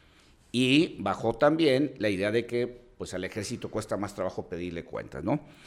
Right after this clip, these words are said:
Sabemos que las obras les hicieron grandes empresas contratistas extranjeras. Sabemos que no costó ocho mil millones porque estas empresas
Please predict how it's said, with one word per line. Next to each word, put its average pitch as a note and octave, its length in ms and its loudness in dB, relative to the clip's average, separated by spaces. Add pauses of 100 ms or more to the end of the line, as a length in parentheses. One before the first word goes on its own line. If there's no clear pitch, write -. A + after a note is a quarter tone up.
(220)
Sabemos G3+ 500 8
que D3+ 140 4
las C3 180 4
obras E3 300 8
les B2 180 2
hicieron C3 560 2
grandes C3+ 480 6
empresas A2 480 -2
contratistas A#2 880 -4 (320)
extranjeras. C#3+ 1040 0 (600)
Sabemos C#3+ 840 6
que A2+ 120 2
no B2 140 2
costó C3 480 0
ocho G2 240 -2
mil B2 200 0
millones C3+ 400 2
porque C3+ 600 2
estas B2 320 0
empresas C3+ 720 0